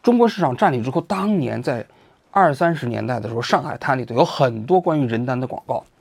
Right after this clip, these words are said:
大家都知道，日本当年在中国有一个书店叫内山书店啊，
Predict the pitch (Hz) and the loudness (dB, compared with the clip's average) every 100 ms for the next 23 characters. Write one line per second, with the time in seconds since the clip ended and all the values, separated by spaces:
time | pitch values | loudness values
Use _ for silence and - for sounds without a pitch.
0 | - 151 156 151 147 156 151 180 120 107 | -4 -2 0 0 2 2 2 0 -2 -2
1 | 143 131 135 131 151 139 135 113 117 - | -2 0 -2 -2 -2 0 0 -2 -4 -6
2 | _ - - 175 160 131 170 165 170 180 | _ -6 0 4 4 2 2 2 4 2
3 | 185 208 147 170 | 0 0 0 -2